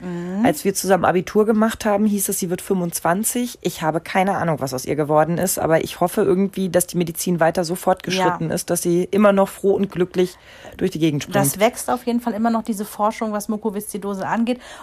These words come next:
Speaker 1: Und, äh, wieso ich jetzt darauf komme, Henry hat im Kindergarten, vor ein paar Jahren haben die da so einen Charity-Lauf gemacht. Also die Kinder sind irgendwie ein paar Runden um den Kindergarten gelaufen mit den Eltern zusammen und für jede Runde irgendwie wurde Geld gespendet an diese Mukoviszidose-Stiftung für Kinder.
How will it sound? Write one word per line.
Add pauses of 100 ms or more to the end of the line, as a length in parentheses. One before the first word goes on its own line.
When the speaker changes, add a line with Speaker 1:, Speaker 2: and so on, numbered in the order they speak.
Speaker 1:
Und,
äh,
wieso
ich
jetzt
darauf
komme,
Henry
hat
im
Kindergarten,
vor
ein
paar
Jahren
haben
die
da
so
einen (260)
Charity-Lauf
gemacht.
Also (280)
die
Kinder
sind
irgendwie
ein
paar
Runden
um
den
Kindergarten
gelaufen
mit
den
Eltern
zusammen (280)
und
für
jede
Runde
irgendwie
wurde
Geld
gespendet
an
diese
Mukoviszidose-Stiftung
für
Kinder.